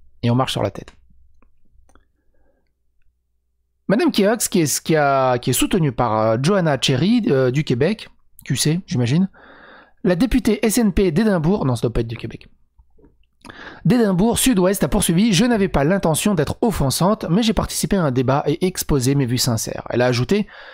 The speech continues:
Je n'étais pas méchante, transphobe ou offensive, j'énonçais un fait biologique fondamental. »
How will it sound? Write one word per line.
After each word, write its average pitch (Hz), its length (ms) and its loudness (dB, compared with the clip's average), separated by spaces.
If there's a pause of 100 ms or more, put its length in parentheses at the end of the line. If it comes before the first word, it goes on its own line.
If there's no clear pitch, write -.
(200)
Je 175 120 4
n'étais 226 240 2
pas 131 140 -2
méchante, 123 420 0
transphobe 127 380 -2
ou 123 80 4
offensive, 165 640 0
j'énonçais 170 560 2
un 151 100 0
fait 143 200 0
biologique 147 640 0
fondamental. » 127 960 -2